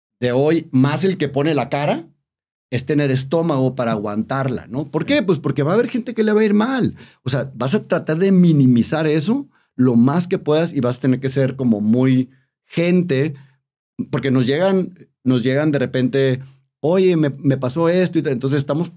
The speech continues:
Speaker 1: tratando de canalizar, pero te diría que en general nos ha ido muy bien hasta ahora, estamos como muy contentos.
Speaker 2: No, me encanta. Y, y creo que eso que dices es bien importante en todos los negocios. O sea,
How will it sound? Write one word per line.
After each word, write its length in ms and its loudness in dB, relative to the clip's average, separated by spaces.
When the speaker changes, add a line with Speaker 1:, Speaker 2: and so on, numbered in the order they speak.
Speaker 1:
tratando 360 0
de 80 0
canalizar, 540 -2
pero 440 -2
te 80 -2
diría 320 2
que 120 -2
en 80 0
general 500 0
nos 260 0
ha 80 0
ido 100 2
muy 140 4
bien 280 2
hasta 180 -4
ahora, 300 0
estamos 460 -4
como 220 -2
muy 140 2
contentos. 480 -2
Speaker 2:
No, 240 2
me 80 2
encanta. 380 0
Y, 220 0
y 60 -2
creo 140 0
que 80 0
eso 120 0
que 80 0
dices 240 2
es 60 0
bien 140 2
importante 560 0
en 200 -4
todos 180 2
los 100 0
negocios. 380 -2
O 40 -8
sea, 240 -4